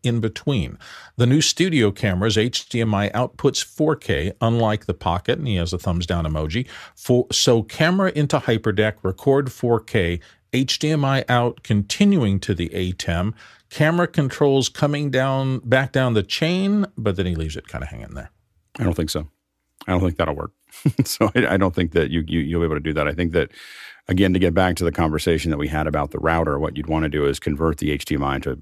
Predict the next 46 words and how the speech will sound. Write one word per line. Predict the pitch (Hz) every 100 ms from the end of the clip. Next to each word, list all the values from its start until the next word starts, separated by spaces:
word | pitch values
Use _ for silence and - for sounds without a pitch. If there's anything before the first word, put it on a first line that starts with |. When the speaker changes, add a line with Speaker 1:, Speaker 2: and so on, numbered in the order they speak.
| -
Speaker 2:
S | 82 78
D | 73
I, | 62 58 60 - _
you | -
know, | 65 - -
to | -
do | 71
that. | 62 62 - _
Um, | 69 64 64
and | 73
then, | 71 71
but | 57
you're | 85
gonna | 82 80
have | 87 78
to |
have | 76 69
something | - 78 78
that's | 69
passing | - - 67 71 67
both | 71 71
directions | 76 69 - 71 71
there, | 69
and | 65 73 69 -
the, | 80 69 -
the | 82 67
hyperdecks | - 78 80 65 -
are |
not | 67 60
designed | - 62 60 -
for |
that. | - - - - - - -
So | 87
you're | 76 67 78 73 65
not | - 82 82
gonna | 85
be | 76
able | 69 69
to, | 64 - - - _ -
to | - 71 78 -
run | 85 80 76
them, | 69 64 -
loop | 95 98 104 -
them | 90 80
through. | - 87 71 73
And | 80